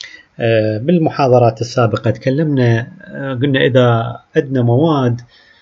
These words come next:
آه، البيور سبستنس مثل ال-، الووتر، الفريون اثناعش، فريون اثنين وعشرين، فريون،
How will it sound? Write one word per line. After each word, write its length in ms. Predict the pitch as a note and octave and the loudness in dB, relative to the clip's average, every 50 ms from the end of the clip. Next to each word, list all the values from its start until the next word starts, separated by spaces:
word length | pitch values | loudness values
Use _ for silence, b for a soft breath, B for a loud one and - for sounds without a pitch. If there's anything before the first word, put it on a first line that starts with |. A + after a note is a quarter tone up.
| b b b _ - | b b b _ -8
آه، 320 | C3 A#2 A2 A2 A2+ A#2 | -6 -4 -2 -2 -2 -2
البيور 460 | A#2+ B2+ C#3 B2 A#2 - C#3 D3 D3+ C#3+ | -2 -2 -4 -6 -6 0 2 2 2 2
سبستنس 760 | - - B2+ G#2+ G#2 B2+ B2 - - B2+ A2 G#2+ F#2+ - - | 2 0 0 0 2 0 -2 0 2 2 2 2 0 -2 -2
مثل 160 | B2 A#2+ A#2+ - | -2 -2 0 0
ال-، 640 | B2 A2+ G#2+ G#2+ G#2+ G#2 G#2+ G#2 G#2 G#2 G2+ G2+ G2+ A2+ | 2 2 2 2 2 2 2 2 2 0 0 0 -2 -2
الووتر، 680 | A2+ B2 C#3 C3+ A#2+ B2 - B2 A#2 A2+ A2 G#2+ - - | 0 2 4 2 2 2 2 2 2 2 0 -2 -4 -8
الفريون 1200 | C3 B2 G#2+ G#2 G2+ G2+ G#2 G#2 G#2 G2+ G2 G2 G2 G2 G2 G2 F#2+ F#2 - C#3 B2+ B2 A#2+ A#2 G#2+ | -8 -6 -4 -4 -2 0 0 2 2 2 0 -2 -2 -2 -2 -2 -4 -4 -2 0 2 4 4 4 2
اثناعش، 440 | G2+ A#2+ A#2+ G#2+ G#2+ A2 A2 G#2+ | 0 -4 -4 -4 -2 -2 -2 -2
فريون 340 | - - C#3 B2 A2+ A2 G#2 | -2 -2 0 0 2 0 0
اثنين 200 | - - A#2+ G#2+ | 0 0 0 0
وعشرين، 400 | G#2+ G#2 G#2 - A2 A2+ A2 G#2 | 0 -2 -4 -2 0 0 0 0
فريون، 460 | - - A#2 A#2+ A#2 A2 A2+ B2+ A#2+ | -2 -2 0 0 2 2 0 -4 -6